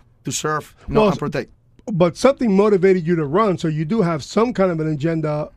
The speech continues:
Speaker 2: You wanna correct something, or you wanna voice something, or you want to speak up for something. What is it that, that of those who don't know Andy, as I know Andy, and others who know Andy for, uh, being on the chats and stuff,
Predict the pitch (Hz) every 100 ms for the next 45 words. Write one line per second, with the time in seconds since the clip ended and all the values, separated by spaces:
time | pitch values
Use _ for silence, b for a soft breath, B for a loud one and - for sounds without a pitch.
0 | - 165 165 190 175 156 - 151 170 220
1 | - 240 240 269 254 262 214 170 170 175
2 | 160 143 196 220 - 214 220 254 240 202
3 | 180 170 170 180 175 170 - 185 208 202
4 | 220 180 196 180 190 180 b b b b
5 | b _ 165 214 262 220 208 208 196 202
6 | _ 185 180 180 - 170 175 226 185 175
7 | 202 202 196 208 190 - 196 196 180 175
8 | 160 190 196 165 160 165 160 156 156 175
9 | 185 165 170 151 b b b - 180 185
10 | 180 180 175 - 180 165 160 156 143 b
11 | b b b 220 165 156 - 170 185 196
12 | 165 160 - 185 175 - 170 190 160